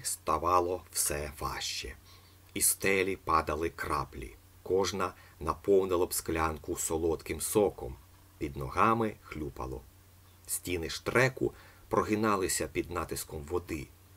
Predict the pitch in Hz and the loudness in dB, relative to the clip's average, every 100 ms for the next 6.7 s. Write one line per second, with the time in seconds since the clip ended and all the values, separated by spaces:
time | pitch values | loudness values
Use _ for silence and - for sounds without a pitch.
0 | - - - 71 80 - 73 71 80 87 | -20 -20 -10 -8 -6 -6 -8 -6 -6 -2
1 | 82 92 90 82 - - - 87 82 87 | 4 6 4 2 -6 -10 -2 -2 -2 -6
2 | 80 - 85 - - 82 - 85 80 67 | -4 -2 -2 -6 -8 -2 -2 -2 -4 -6
3 | - - - - - - - 82 87 - | -10 -18 -20 -20 -20 -12 -6 0 0 0
4 | - 85 - 85 - - - - - 82 | -4 -4 -4 -4 -10 -10 -8 -8 -8 -6
5 | 67 69 95 110 98 92 82 87 87 95 | -6 -2 2 2 2 -2 -2 0 0 0
6 | 85 - 82 85 101 90 73 | -4 -4 -4 -2 2 2 0